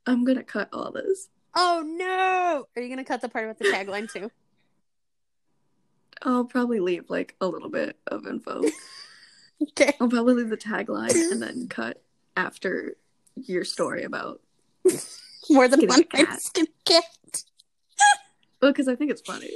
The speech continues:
Speaker 2: It is funny. But also, like, I just looked it up. I can't find any fucking origin story on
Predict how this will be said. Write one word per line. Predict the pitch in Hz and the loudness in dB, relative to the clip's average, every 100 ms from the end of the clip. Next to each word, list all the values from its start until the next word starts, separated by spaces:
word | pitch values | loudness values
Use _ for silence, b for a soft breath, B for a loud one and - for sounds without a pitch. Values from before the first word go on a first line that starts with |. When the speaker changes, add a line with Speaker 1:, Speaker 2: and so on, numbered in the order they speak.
| - _ - | -16 _ -4
Speaker 2:
It | 302 | -2
is | 294 320 - | -2 -4 -8
funny. | - 254 233 165 - _ _ _ - | -8 -8 -8 -12 -16 _ _ _ -8
But | 262 | -6
also, | 247 269 240 | -4 -4 -2
like, | 233 226 | -2 2
I | 233 | 0
just | 269 285 | 0 -4
looked | 269 262 | -4 -4
it | |
up. | 220 - | -6 -4
I | 262 | -6
can't | - 392 262 | -2 -4 -4
find | 226 226 | -6 -6
any | 208 220 | -8 -8
fucking | - 226 220 196 | -4 -4 -4 -4
origin | 190 196 202 208 | -2 -2 -4 -8
story | 202 - 190 190 | -10 -8 -6 -4
on | 190 208 | -4 -4